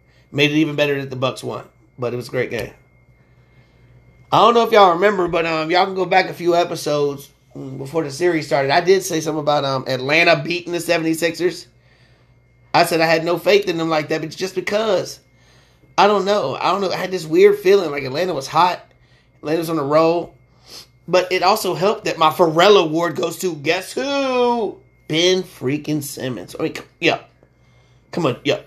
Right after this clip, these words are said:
yo. When you were coming out of college, which you came out of L S U.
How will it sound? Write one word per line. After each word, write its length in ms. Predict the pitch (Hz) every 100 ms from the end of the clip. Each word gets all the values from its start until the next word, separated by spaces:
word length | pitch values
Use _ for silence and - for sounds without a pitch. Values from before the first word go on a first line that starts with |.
| _ - -
yo. 280 | 151 98 - _ _ _ _ _ _ _ _ -
When 80 | 139
you 140 | 160
were 80 | 185
coming 200 | 180 175
out 120 | 165
of 80 | 156
college, 400 | 170 151 139 135 - _
which 300 | 151 202 196
you 40 |
came 200 | 160 175
out 100 | 160
of 80 | 139
L 140 | 151 131
S 160 | 127
U. 260 | 151 98